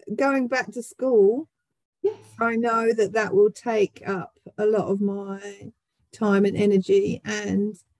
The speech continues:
Speaker 1: uh, which is why I like it to be in my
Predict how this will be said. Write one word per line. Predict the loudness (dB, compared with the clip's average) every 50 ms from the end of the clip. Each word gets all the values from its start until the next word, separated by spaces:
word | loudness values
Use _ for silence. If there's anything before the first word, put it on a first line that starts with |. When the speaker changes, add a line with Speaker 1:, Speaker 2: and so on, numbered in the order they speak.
| _ _ _ _ _ _ _ _ -8
Speaker 1:
uh, | -6 -4 -2 -2 -2 -2 -2 -2
which | 0 2 2 2 2 0
is | -4 -4 0
why | 0 2 2 4
I | 2
like | 2 2 0 -2 -6 -6
it | -8 -6 -4
to | -4
be | 0 0 0 0 0
in | -2
my | -4 -6 -8